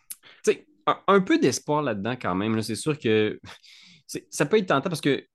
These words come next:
sais, je veux dire, quand tu travailles dans ce domaine-là, puis que tu te sens un peu attaqué, tu te sens que ces, ces éléments-là empiètent un peu sur tes champs de compétences, ça peut être un peu stressant, puis d'où peut-être notre discours un peu alarmiste. Mais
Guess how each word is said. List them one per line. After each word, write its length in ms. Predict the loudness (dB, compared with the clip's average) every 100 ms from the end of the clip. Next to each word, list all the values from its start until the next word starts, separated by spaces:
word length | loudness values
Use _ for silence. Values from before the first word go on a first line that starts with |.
| -8
sais, 140 | -6
je 60 | -4
veux 60 | -4
dire, 120 | -4
quand 140 | -6
tu 140 | -10 -2
travailles 300 | 0 2 2
dans 120 | 2
ce 60 |
domaine-là, 560 | 2 0 0 0 -2 -4
puis 180 | -6 -12
que 80 | -10
tu 60 |
te 60 | -2
sens 120 | 2
un 80 | 2
peu 160 | 2 0
attaqué, 520 | -2 -6 -4 -6 -6
tu 120 | -8
te 60 | -4
sens 320 | -2 -2 -4
que 80 | -6 -6 _ -12 -8
ces, 400 | -2 0 0 -4
ces 420 | -6 -4 -2 0
éléments-là 720 | 2 2 2 0 0 -2 -4 -4
empiètent 420 | -6 -4 -4 -2
un 140 | -6
peu 220 | -4 -4
sur 240 | -4 -8 -8
tes 140 | -8
champs 220 | -6 -6
de 60 | -6
compétences, 680 | -6 -6 -6 -6 -6 -6 -10 _ _ _
ça 140 | -8
peut 100 | -2 -2
être 100 | -2
un 100 | -2
peu 140 | -2
stressant, 460 | -4 -6 -8 -6 -6
puis 220 | -8 -10 _
d'où 220 | -6 -2
peut-être 340 | 0 0 0 -2
notre 160 | -4
discours 440 | -4 -4 -2 -2 -2
un 60 |
peu 300 | -4 -6 -6 _ -6
alarmiste. 640 | -4 -6 -12 -14 -16 -6
Mais 360 | 0 0 -2